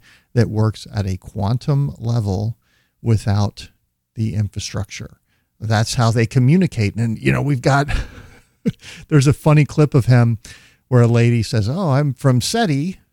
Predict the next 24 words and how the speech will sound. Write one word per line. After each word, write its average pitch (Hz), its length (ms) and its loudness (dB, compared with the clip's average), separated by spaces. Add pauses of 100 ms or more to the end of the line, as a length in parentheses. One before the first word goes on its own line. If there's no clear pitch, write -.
(180)
and, 127 340 4
uh, 113 440 0 (540)
you 127 160 2
know, 107 420 0 (180)
uh, 113 400 0 (340)
we're 156 300 0
looking 139 400 0
for 123 240 0
you 123 140 2
guys." 120 420 -2
And 123 160 0
of 113 120 -2
course, - 300 -4
what 135 160 0
are 143 80 2
they 135 180 -2
looking 120 460 -4
for? - 360 -16 (340)
They're 127 140 0
looking 139 320 0
at 120 120 0
the 120 60 0
radio 113 760 -2 (580)
spectrum, - 680 -6